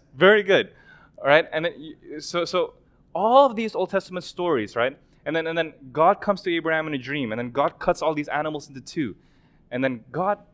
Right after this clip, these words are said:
instead of letting Abraham walk through the animals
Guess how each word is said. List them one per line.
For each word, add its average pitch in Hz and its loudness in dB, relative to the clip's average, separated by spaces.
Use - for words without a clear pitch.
instead 208 -4
of - -6
letting 160 0
Abraham 147 -6
walk 156 -2
through 165 -6
the 131 -4
animals 107 -4